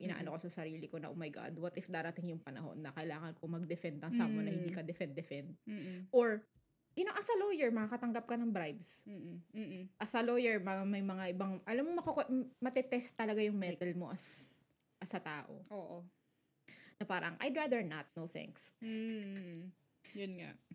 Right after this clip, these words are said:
Speaker 1: Kasi
Speaker 2: So
Speaker 1: kunyari yung mga bribes na ganyan, di ba, pagka tinanggihan mo, tas biglang may balik sa pamilya mo.
Speaker 2: Oo, yun nga. Na parang ma-endanger yung
Speaker 1: Nakakashock.
Speaker 2: pamilya mo, kaya feeling mo wala kang choice.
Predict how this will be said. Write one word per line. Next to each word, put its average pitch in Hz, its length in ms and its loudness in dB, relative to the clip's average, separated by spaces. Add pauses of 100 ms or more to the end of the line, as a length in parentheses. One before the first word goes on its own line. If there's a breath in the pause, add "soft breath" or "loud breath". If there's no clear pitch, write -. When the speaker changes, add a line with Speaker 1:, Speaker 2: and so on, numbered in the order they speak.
(1200 soft breath)
Speaker 1:
Kasi - 180 0
Speaker 2:
So 427 80 2
Speaker 1:
kunyari 381 300 4
yung 285 80 4
mga 262 160 4
bribes 214 280 4
na 226 100 2
ganyan, 214 220 4
di 208 100 2
ba, 185 100 2
pagka 180 260 -2
tinanggihan 180 520 0
mo, 156 380 -6
tas 175 200 -2
biglang 185 300 -2
may 175 120 0
balik 175 240 0
sa - 120 -6
pamilya 160 460 -2
mo. 285 100 4
Speaker 2:
Oo, 254 160 6
yun 285 220 8
nga. 208 240 2 (300)
Na 214 100 -2
parang 220 340 -4
ma-endanger 208 680 4
yung 208 80 6
Speaker 1:
Nakakashock. 202 160 4
Speaker 2:
pamilya 190 240 2
mo, 190 100 2
kaya 202 200 2
feeling 185 260 -2
mo 208 100 2
wala 175 140 2
kang 233 240 -2
choice. 214 480 -2